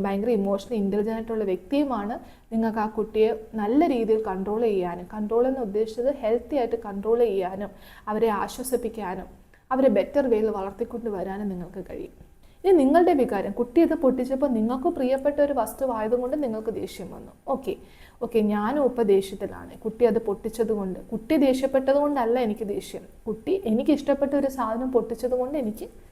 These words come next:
ദേഷ്യം. ഓക്കെ, അപ്പം അങ്ങനെ വരുമ്പോൾ ഞാനും ഇപ്പം ദേഷ്യമാണ്, ആ ദേഷ്യത്തിന് കാരണം ഈ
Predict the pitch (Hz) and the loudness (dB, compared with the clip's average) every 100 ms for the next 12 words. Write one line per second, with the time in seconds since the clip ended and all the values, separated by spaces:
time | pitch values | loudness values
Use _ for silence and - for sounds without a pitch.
0 | - - 208 180 - - - _ _ _ | -20 0 4 4 0 -14 -16 _ _ _
1 | _ _ - 359 349 220 - - - - | _ _ -4 -2 0 -4 -6 -20 -12 0
2 | 339 294 330 330 240 233 233 539 - - | 2 4 4 6 6 6 2 0 -10 -20
3 | - _ _ _ _ _ _ 226 220 214 | -20 _ _ _ _ _ _ -2 0 2
4 | 302 320 262 240 220 220 - 220 214 240 | 2 2 4 4 4 2 2 0 0 0
5 | 208 208 220 254 285 302 254 208 208 240 | 4 4 2 -2 0 0 0 0 -2 -2
6 | 285 | -4